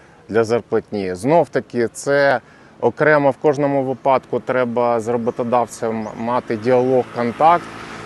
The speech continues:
Вони майже всі вимагають, е, не дистанційну співбесіду, а безпосередньо. І, звісно, що бонусами будуть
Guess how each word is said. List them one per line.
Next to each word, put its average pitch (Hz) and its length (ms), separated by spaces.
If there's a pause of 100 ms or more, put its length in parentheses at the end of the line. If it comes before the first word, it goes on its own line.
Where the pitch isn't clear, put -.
(180)
Вони 160 300
майже 160 460
всі 165 240
вимагають, 135 1000
е, 107 760 (100)
не 139 260
дистанційну 123 1080 (380)
співбесіду, 117 880
а 120 140
безпосередньо. 147 960 (340)
І, 190 160
звісно, 156 480
що 147 180
бонусами 147 680
будуть 143 420